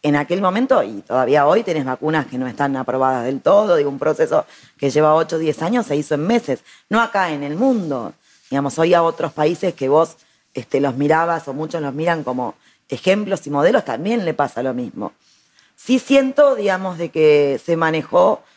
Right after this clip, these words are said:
con mucha transparencia lo de la vacuna, pese a este incidente que hubo en el Ministerio de Salud.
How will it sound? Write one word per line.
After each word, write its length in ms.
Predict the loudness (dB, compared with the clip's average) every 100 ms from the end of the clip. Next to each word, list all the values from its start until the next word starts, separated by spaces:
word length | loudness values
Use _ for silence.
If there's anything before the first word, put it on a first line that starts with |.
| _ _
con 240 | -2 0 0
mucha 920 | -4 -6 0 2 4 2 2 0 -4 _ -4
transparencia 840 | -4 -2 0 0 0 -4 -6 -4
lo 100 | -2
de 80 | 0
la 80 | 0
vacuna, 480 | -2 -4 -2 -2 -2 -6 -20 _
pese 320 | 0 2 4 2
a 40 |
este 160 | 2 -6
incidente 640 | -6 -2 0 2 2 0
que 80 | 0
hubo 200 | 2 2
en 60 | 0
el 80 |
Ministerio 440 | -2 -4 0 2 2
de 80 | 2
Salud. 340 | 0 -2